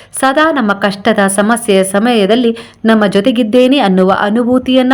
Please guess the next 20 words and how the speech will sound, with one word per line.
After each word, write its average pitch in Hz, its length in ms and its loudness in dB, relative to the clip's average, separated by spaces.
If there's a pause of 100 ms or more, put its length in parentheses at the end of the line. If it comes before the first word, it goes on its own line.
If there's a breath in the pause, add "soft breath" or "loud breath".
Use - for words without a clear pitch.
ಅನುಭವವನ್ನ 226 600 2
ಕೊಡ್ತಾ 202 320 -2
ಇದ್ದಾರೆ. 214 540 -4
ಹಾಗೆ 302 360 0
ನಾವು 214 260 -2
ನೆನೆದಾಗಲೆಲ್ಲ 214 800 2 (380 loud breath)
ನಮ್ಮ 233 220 0
ಎದುರಿಗೆ 208 400 0
ಕಾಣಿಸ್ಕೊಳ್ತಾ, 190 640 -2 (360 loud breath)
"ನಾನಿದ್ದೀನಿ 220 520 0
ಮಗುವೆ 185 320 2
ನಿನ್ನ 196 280 2
ಜೊತೆಗೆ, 190 480 -2 (200 loud breath)
ಧೈರ್ಯವಾಗಿ, 208 680 0
ಸಹಾಯಕ್ಕಾಗಿ, 185 760 -4
ರಕ್ಷಣೆಗಾಗಿ" 180 680 -2
ಅಂತ 165 160 -4
ಹೇಳಿ 196 280 -2 (240 loud breath)
ನಮಗೆ 240 220 0
ಸದಾ 226 220 -2